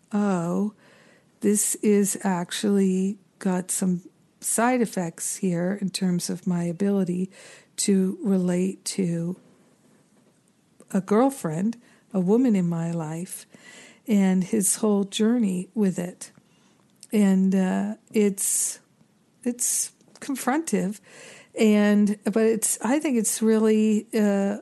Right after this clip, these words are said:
uh, worthwhile watching. It's an interesting movie, and it's well done. Uh, I encourage you to take a look if you feel called.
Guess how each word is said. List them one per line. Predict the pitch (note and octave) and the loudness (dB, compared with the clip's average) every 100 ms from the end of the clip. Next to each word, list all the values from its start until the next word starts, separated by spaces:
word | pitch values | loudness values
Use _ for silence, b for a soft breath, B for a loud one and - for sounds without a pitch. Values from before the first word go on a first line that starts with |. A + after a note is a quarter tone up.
| - | -4
uh, | G#3 G3 | -2 0
worthwhile | F#3+ G#3+ G#3+ A3 G3+ F#3 | 0 0 0 -2 0 0
watching. | F#3 G3 - E3 F3 - - | 0 -2 -4 -10 -12 -14 -6
It's | G#3 - - | -6 -4 -2
an | G#3+ G#3 | -2 0
interesting | A3 G#3 G3 - G3 F#3 | -2 -2 -4 -2 0 0
movie, | F#3 F#3 F3 F3+ F#3+ | 2 0 -2 -6 -2
and | F#3+ | -2
it's | F3+ - - B B B B B | -2 -6 -10 B B B B B
well | - G3+ G#3 G3 | 0 4 4 4
done. | F3+ F#3+ F3+ E3+ F3 - _ _ _ _ - | 2 2 2 0 -4 -8 _ _ _ _ -6
Uh, | G3 F3+ F3 F3+ F#3 _ _ _ _ _ | -2 -2 -4 -8 -10 _ _ _ _ _
I | F#3 | -4
encourage | F#3 F#3 - G3 F#3+ - | -2 -4 -4 -2 -2 -2
you | F#3 F3+ | -4 -4
to | F3+ - E3+ - _ | -6 -8 -10 -12 _
take | - F#3+ F#3+ | -6 -4 -4
a | |
look | F3+ F3 - | -4 -4 -6
if | F3+ E3 - B B B B B B B B | -10 -10 -16 B B B B B B B B
you | F#3+ F3+ | -4 -2
feel | E3+ F#3+ F#3 | -2 -2 -2
called. | F3+ - G3+ F#3 F3 F#3+ - | -4 -6 -2 0 0 -2 -6